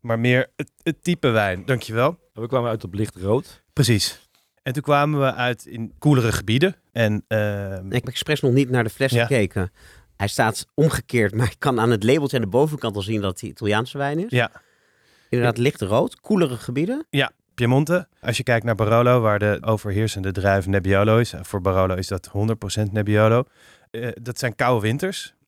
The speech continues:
Speaker 1: En de zomers zijn heet, maar het is nog steeds vrij vochtig. Alleen die zomers zijn heet genoeg om tot alcoholpercentages van rond de vijftien, zestien procent te komen.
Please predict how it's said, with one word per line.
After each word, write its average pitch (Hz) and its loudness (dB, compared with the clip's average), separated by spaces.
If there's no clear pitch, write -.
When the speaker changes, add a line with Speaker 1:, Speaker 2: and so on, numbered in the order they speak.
Speaker 1:
En - -12
de 110 -10
zomers 127 2
zijn 113 -2
heet, 113 0
maar 127 0
het 139 0
is 127 0
nog 127 0
steeds 131 0
vrij 117 -2
vochtig. - -6
Alleen 127 0
die 131 -2
zomers 139 2
zijn 120 -2
heet 135 -2
genoeg 151 -2
om 120 2
tot 123 -6
alcoholpercentages 117 -4
van 110 -4
rond 107 -4
de 110 -16
vijftien, 107 -2
zestien 101 -2
procent 95 -8
te 85 -16
komen. 85 -12